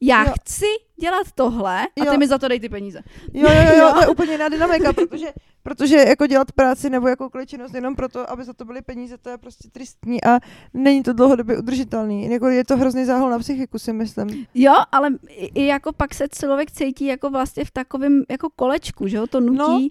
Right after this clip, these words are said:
Speaker 2: No, no, no, no.
Speaker 1: že je prostě chycenej,
Speaker 2: Určitě,
Speaker 1: lapenej. Zatímco
Speaker 2: určitě.
Speaker 1: když jako člověk dělám, tady jsem vám vymaloval stěnu, tak mi za to dejte dva tisíce. Ne žádný jako, jo, já jsem to udělal jako hodnej, jedle-, ne dva tisíce.
Speaker 2: No jasně,
Speaker 1: Protože
Speaker 2: jasně.
Speaker 1: pak prostě člověk chodí a vlastně postupně k němu ta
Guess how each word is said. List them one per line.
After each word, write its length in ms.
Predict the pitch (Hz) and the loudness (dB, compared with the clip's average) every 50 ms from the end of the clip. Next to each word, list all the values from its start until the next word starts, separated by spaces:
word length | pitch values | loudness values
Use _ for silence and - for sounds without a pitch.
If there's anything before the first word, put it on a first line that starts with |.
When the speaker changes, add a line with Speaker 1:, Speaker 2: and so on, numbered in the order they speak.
| 262 | -4
Speaker 2:
No, 140 | 254 262 269 | -4 -4 -4
no, 100 | 302 302 | -4 -4
no, 140 | 285 269 269 | -2 -2 -4
no. 80 | 233 | -2
Speaker 1:
že 80 | 226 247 | 0 2
je 180 | 254 247 254 247 | 2 2 2 0
prostě 380 | 262 254 277 277 - - 320 | -2 -4 -4 -6 -6 -6 -6
chycenej, 840 | 294 - - - 330 302 - - - 339 330 240 185 185 185 185 214 220 | -8 -8 -6 -4 -4 -4 -2 0 2 2 2 2 0 -4 -8 -6 -4 -4
Speaker 2:
Určitě, 200 | 254 233 - 247 | -4 0 0 0
Speaker 1:
lapenej. 540 | 262 254 - - - 247 202 196 196 202 214 | 0 2 2 2 2 2 0 -2 -4 -2 -2
Zatímco 400 | 226 254 - 277 277 285 - 302 | -2 0 2 2 2 4 2 0
Speaker 2:
určitě. 100 | 247 262 | 0 0
Speaker 1:
když 220 | 277 285 - - | -2 -4 -2 -4
jako 220 | 294 285 - 302 | -4 -4 -4 -4
člověk 360 | 294 - - 311 294 277 294 269 | -6 -4 -4 -2 -2 -2 -2 -2
dělám, 480 | 247 247 269 277 294 302 302 302 302 339 _ _ _ _ _ _ _ _ _ _ _ _ - - | 0 0 2 2 2 0 0 -2 -6 -8 _ _ _ _ _ _ _ _ _ _ _ _ -4 -2
tady 200 | - 294 269 - | 0 0 0 0
jsem 180 | - 359 320 | 0 2 4
vám 140 | 311 311 285 | 6 6 6
vymaloval 480 | 285 285 277 285 285 285 277 294 285 330 | 6 6 4 4 4 4 4 4 4 2
stěnu, 420 | - - 302 269 262 214 175 196 - _ - - _ _ _ _ | 0 0 0 2 2 2 0 -4 -10 _ -20 -20 _ _ _ _
tak 140 | 226 247 254 | -12 -6 -4
mi 100 | 277 262 | -2 -2
za 100 | 262 262 | -2 -2
to 120 | 247 254 247 | -2 -2 -2
dejte 220 | 240 233 226 233 | -2 0 -2 -2
dva 140 | 220 220 220 | -2 -4 -4
tisíce. 400 | 208 214 208 262 220 - 160 160 - _ _ | -6 -8 -10 -12 -10 -10 -10 -10 -10 _ _
Ne 220 | - 254 269 294 311 | 0 2 2 2 2
žádný 360 | 285 277 247 240 233 220 220 | 0 -2 -6 -6 -8 -8 -8
jako, 240 | 220 208 202 208 196 190 - - _ _ - - | -8 -8 -6 -6 -6 -8 -8 -10 _ _ -20 -18
jo, 280 | - 220 220 233 247 262 269 | -12 -10 -6 -4 -2 -2 -2
já 120 | 240 240 | -4 -6
jsem 140 | 262 262 247 | -8 -8 -10
to 120 | 233 233 | -10 -10
udělal 300 | 214 220 247 247 233 220 208 | -8 -6 -4 -4 -4 -4 -6
jako 220 | 214 214 240 208 | -8 -10 -10 -10
hodnej, 360 | 185 185 190 202 220 220 220 | -10 -10 -10 -10 -8 -8 -8
jedle-, 240 | 220 214 208 208 202 - | -8 -8 -10 -12 -12 -12
ne 200 | - 233 262 277 | -10 -10 -8 -8
dva 160 | 269 262 262 | -8 -8 -8
tisíce. 160 | 254 254 269 | -6 -4 -4
Speaker 2:
No 20 | 254 247 254 | -4 -4 -4
jasně, 320 | 277 220 - 262 226 220 220 - - | -6 -8 -10 -10 -10 -10 -10 -12 -14
Speaker 1:
Protože 280 | - 240 247 247 240 262 | -12 -10 -8 -6 -6 -8
Speaker 2:
jasně. 120 | - - | -8 -8
Speaker 1:
pak 200 | 269 233 214 233 | -10 -8 -8 -8
prostě 300 | 254 254 190 - - 254 | -8 -10 -10 -10 -12 -14
člověk 380 | - - - 269 262 269 277 - | -12 -10 -8 -6 -6 -6 -8 -8
chodí 440 | - - 254 254 208 233 247 262 - | -6 -6 -6 -6 -6 -8 -12 -12 -12
a 80 | - 247 | -12 -10
vlastně 340 | 233 226 233 254 - 269 262 | -10 -8 -10 -10 -12 -16 -16
postupně 520 | - 262 254 - - 254 - 254 262 277 | -14 -16 -16 -16 -16 -14 -10 -8 -8 -8
k 60 | 285 | -6
němu 240 | 247 247 240 240 262 | -6 -6 -6 -6 -6
ta 100 | 269 269 | -6 -8